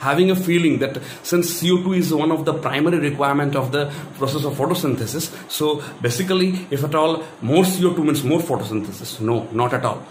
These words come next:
C O two is a toxic gas. So if it will increase beyond a limit, beyond the limit, if at all it will increase, then it will cause damage to the leaf of the plant. The chlorophyll will be destroyed. Now, here comes one question.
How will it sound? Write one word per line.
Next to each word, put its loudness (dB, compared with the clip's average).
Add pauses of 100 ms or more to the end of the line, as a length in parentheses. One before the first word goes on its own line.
(180)
C 2
O 2
two -2
is 0
a 0
toxic -2
gas. -2 (380)
So -2
if 0
it -4
will 4
increase 2
beyond 4
a 2
limit, 4 (1300)
beyond 4
the 4
limit, 2 (360)
if -6
at -2
all 0
it -4
will 0
increase, 0 (220)
then 2
it 0
will 0
cause -2
damage 0
to -4
the 0 (140)
leaf 0
of 0
the 0
plant. 0
The -2
chlorophyll -2
will 0
be -2
destroyed. 0 (920)
Now, 2 (600)
here 4
comes 0
one 2
question. -2